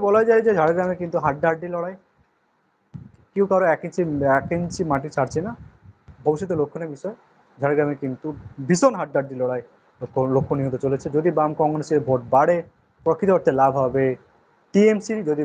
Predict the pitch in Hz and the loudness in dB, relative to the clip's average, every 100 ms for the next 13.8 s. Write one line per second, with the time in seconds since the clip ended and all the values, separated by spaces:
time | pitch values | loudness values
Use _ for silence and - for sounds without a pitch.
0 | 135 131 135 131 131 120 123 123 - _ | 0 0 2 -2 -2 -4 -4 -4 -10 _
1 | 165 185 214 214 - _ _ _ 156 147 | 2 4 2 0 -8 _ _ _ -4 2
2 | 170 151 139 127 127 123 117 113 165 220 | 2 2 0 0 0 0 -2 -2 2 2
3 | 220 226 226 - - - - 131 139 135 | 0 -6 -10 -16 -20 -20 -14 -10 -8 -2
4 | 170 214 170 151 147 143 135 131 123 - | 2 4 4 2 0 -4 -4 -4 -2 2
5 | 156 202 208 - _ _ 139 131 151 143 | 2 2 -6 -12 _ _ -12 -8 -8 -8
6 | 185 180 160 - 139 127 127 143 143 143 | 0 2 2 0 -2 -2 0 2 2 0
7 | 131 - 123 120 _ 131 143 160 139 151 | -4 -6 -12 -12 _ -8 -2 2 4 4
8 | 156 160 147 139 127 - 139 185 208 - | 2 2 2 0 -2 2 4 4 2 -4
9 | - _ - 127 160 156 180 175 143 131 | -20 _ -10 -6 -4 -4 -2 0 0 0
10 | 131 131 135 139 131 - 151 190 202 202 | 0 0 0 0 -4 -6 0 0 0 -8
11 | 196 _ - 131 147 165 170 151 147 139 | -10 _ -10 -6 -2 0 4 4 4 0
12 | - _ 139 139 156 147 131 123 - 185 | -12 _ 0 2 4 0 -6 -8 -6 2
13 | 190 190 185 147 180 220 220 | 2 2 -2 -4 -2 -2 -2